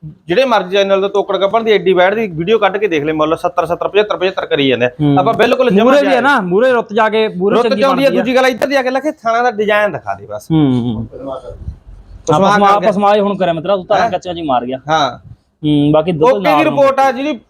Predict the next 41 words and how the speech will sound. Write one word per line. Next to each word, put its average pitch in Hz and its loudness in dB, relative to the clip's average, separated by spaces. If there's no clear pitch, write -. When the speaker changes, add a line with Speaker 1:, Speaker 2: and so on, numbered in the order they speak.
Speaker 1:
ਫੇਸ 233 0
ਬਿਊਟੀ 233 -4
ਐਡੀ 220 -2
ਵੈੜ 226 0
ਮਿਲਦੀ 175 -2
ਨਹੀਂ। 110 -12
Speaker 2:
ਹੂੰ। 117 -2
ਇਹ 190 6
ਆ 208 4
ਗਈ 196 0
ਮਿੱਤਰ 196 0
ਤੋਕੜ 180 -2
ਗੱਭਣ, 202 0
ਚੈੱਕ 165 -2
Speaker 1:
ਹਾਂ। 131 2
Speaker 2:
ਪਾਸ 190 2
ਹੈ। 208 4
ਹੁਣ, 190 2
ਹੁਣ 185 0
ਕਰਾਂਗੇ 190 0
ਤੁਹਾਡੇ 185 0
ਨਾਲ 247 0
ਦੋ 220 2
ਨੰਬਰ 156 -4
ਦੀ 123 -8
ਗੱਲ। 107 -2
Speaker 1:
ਹਾਂ। 165 2
Speaker 2:
ਇਹ 208 4
ਆ 240 4
ਗਈ 247 0
ਕ੍ਰਾਸ 202 0
ਚ 196 -16
ਤੇ 214 2
ਗਰਮੀ 190 2
ਦਾ 147 2
ਤੋਹਫਾ, 131 0
ਹਨਾ? 220 4
Speaker 1:
ਕ੍ਰਾਸ 226 0
ਬਰੀਡ 226 -2
ਆ 202 0
ਬਾਈ। 208 -2